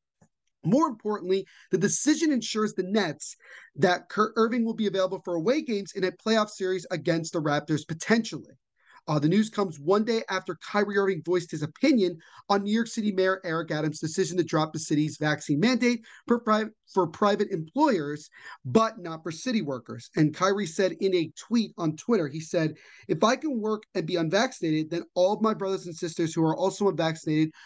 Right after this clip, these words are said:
should be able to do the same without being discriminated against, vilified, or fired. This enforced vaccine slash pandemic is one, is one of the biggest violations of human rights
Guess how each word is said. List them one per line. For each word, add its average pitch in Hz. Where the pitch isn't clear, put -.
should 208
be 190
able 185
to 185
do 151
the 156
same 156
without 165
being 202
discriminated 196
against, 170
vilified, 175
or 170
fired. 139
This 156
enforced 170
vaccine 185
slash 160
pandemic 208
is 226
one, 208
is 160
one 202
of 165
the 170
biggest 185
violations 170
of 160
human 185
rights 151